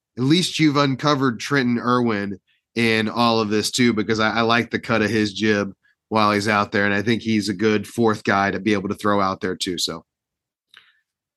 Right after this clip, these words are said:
on the other side, uh, probably the main reason that I watched this game was Deshaun Watson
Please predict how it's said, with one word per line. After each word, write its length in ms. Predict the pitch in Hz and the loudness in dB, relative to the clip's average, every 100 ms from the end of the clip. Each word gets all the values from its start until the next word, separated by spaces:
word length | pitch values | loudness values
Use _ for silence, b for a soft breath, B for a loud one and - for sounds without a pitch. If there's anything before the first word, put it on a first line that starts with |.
| 143 | 0
on 140 | 160 | 4
the 80 | 170 | 4
other 160 | 196 | 4
side, 480 | 180 170 147 143 143 | 2 4 4 4 2
uh, 160 | 131 120 - | 0 -2 -2
probably 240 | 190 311 | 0 2
the 100 | 156 | 0
main 380 | 127 123 139 127 | -2 0 0 0
reason 420 | 123 135 123 123 | 0 0 0 -2
that 100 | 117 | -2
I 120 | 113 | 0
watched 360 | 113 120 120 - | 0 0 0 -4
this 220 | 113 - | -6 -4
game 540 | - 127 131 110 104 - _ b - | 0 2 2 0 -4 -10 _ b 0
was 480 | 147 147 127 120 | 2 4 2 0
Deshaun 500 | 110 123 147 127 123 | -2 -2 0 2 2
Watson 720 | 117 120 123 - 110 104 104 | 0 0 -2 -4 -4 -6 -8